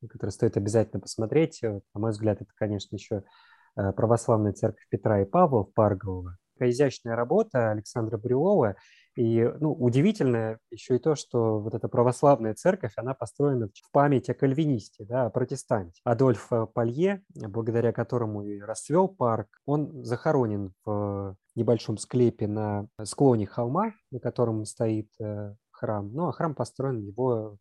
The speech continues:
вдовой, его супругой. Для жителей окрестных селений, которые могли бы прийти, ну, в том числе направляясь к церкви, остановиться и поклониться перед, перед могилой этого человека. Ну, и даже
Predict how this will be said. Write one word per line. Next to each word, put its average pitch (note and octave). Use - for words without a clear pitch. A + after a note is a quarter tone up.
вдовой, A#2+
его G#2
супругой. C3
Для C#3
жителей C3+
окрестных B2+
селений, B2+
которые B2
могли A#2+
бы B2
прийти, B2+
ну, G#2+
в -
том C3
числе A2+
направляясь B2
к -
церкви, A#2
остановиться A#2
и G#2
поклониться A2
перед, G#2
перед A2+
могилой A2
этого G2
человека. A2+
Ну, C3
и G2
даже G2+